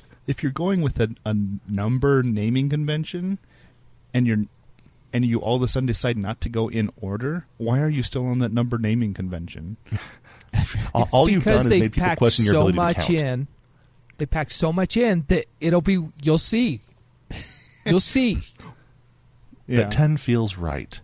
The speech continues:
Speaker 3: Yes.
Speaker 2: They could have named it anything. They did point out that they thought about calling it Windows one, spelled out O N E, right? Uh, and, and the reason I, I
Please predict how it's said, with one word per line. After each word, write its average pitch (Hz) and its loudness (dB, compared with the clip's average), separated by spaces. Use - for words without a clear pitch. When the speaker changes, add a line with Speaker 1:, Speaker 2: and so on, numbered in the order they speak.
Speaker 3:
Yes. 139 -4
Speaker 2:
They 147 -2
could 185 2
have 156 2
named 127 2
it - -2
anything. 113 2
They 160 4
did 220 2
point 135 4
out 98 0
that - -10
they 110 2
thought 175 0
about 135 0
calling 113 0
it - -2
Windows 98 2
one, 80 -4
spelled 98 0
out 80 0
O 90 4
N 87 0
E, 69 -8
right? 87 -4
Uh, 98 2
and, 101 2
and 101 0
the 98 0
reason 110 2
I, 95 0
I 90 0